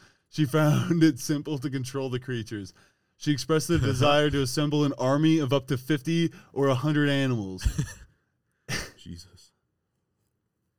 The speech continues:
Speaker 1: This is one of the greatest articles I've ever, I've ever fucking read. It's the,
Speaker 2: Right.
Speaker 1: oh, man.
Speaker 2: Dude, she is the villain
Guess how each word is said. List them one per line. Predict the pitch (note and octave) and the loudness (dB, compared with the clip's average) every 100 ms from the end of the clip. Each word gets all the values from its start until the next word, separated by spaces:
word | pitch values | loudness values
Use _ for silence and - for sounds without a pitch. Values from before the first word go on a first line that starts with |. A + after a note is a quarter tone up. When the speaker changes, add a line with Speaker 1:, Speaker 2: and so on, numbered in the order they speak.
| _ _ _ _ - - | _ _ _ _ -14 0
Speaker 1:
This | D#3+ | 6
is | |
one | F#3 | 8
of | F#3 | 8
the | F3 | 6
greatest | C3 C3+ C#3 D#3 D#3 | 4 4 8 6 6
articles | C3+ C#3+ C#3 D3+ C#3+ | 4 4 4 4 6
I've | C3+ B2+ | 4 2
ever, | C#3 C#3 C#3 C#3+ C3 - _ - _ _ _ _ | 2 4 6 4 0 -12 _ -20 _ _ _ _
I've | C#3 D3+ | -2 0
ever | C#3+ C#3+ | 0 0
fucking | C#3 C#3+ C#3+ C3 | 0 0 0 0
read. | B2+ A#2 G#2+ | 0 0 -2
It's | B2 B2 | -6 -4
the, | C#3+ | -8
Speaker 2:
Right. | C#3 | -2
Speaker 1:
oh, | C3+ A#2 A2 | 0 0 -2
man. | A2+ C#3+ C#3+ A2+ G#2+ G2+ | -2 0 2 0 -4 -8
Speaker 2:
Dude, | F2+ | -8
she | - C3 | -6 -6
is | G#2 G2+ G2 | -4 -4 -4
the | F#2 | -6
villain | F2 E2 F2+ D#2+ D2 | -8 -6 -8 -10 -14